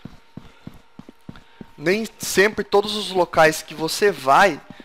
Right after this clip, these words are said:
tem móveis pra você explorar. E olha só, tem um helicóptero ali. Será que dá pra gente pegar aquele helicóptero?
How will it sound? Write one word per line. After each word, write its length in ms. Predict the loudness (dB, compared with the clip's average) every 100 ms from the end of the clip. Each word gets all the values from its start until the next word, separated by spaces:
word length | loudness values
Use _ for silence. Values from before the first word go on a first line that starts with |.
| -20 -20 -20 -6
tem 1080 | -2 0 0 -2 -4 -6 -8 -10 -10 -12 -12
móveis 600 | -2 4 6 4 2 -4
pra 140 | -4 -4
você 340 | -4 -6 -6
explorar. 600 | -6 -2 2 4 4 0 -10 -20 -20 -20 -4
E 120 | 2
olha 160 | 2
só, 200 | 2 -2
tem 140 | -2 -2
um 80 | -4
helicóptero 760 | -4 -4 4 4 4 0 -2
ali. 180 | -2 -4
Será 260 | -2 0
que 80 | 0
dá 140 | 0 -2
pra 80 |
gente 220 | -2 -8 -6
pegar 220 | -2 -2
aquele 180 | -2 -8
helicóptero? 640 | -6 0 0 0 -10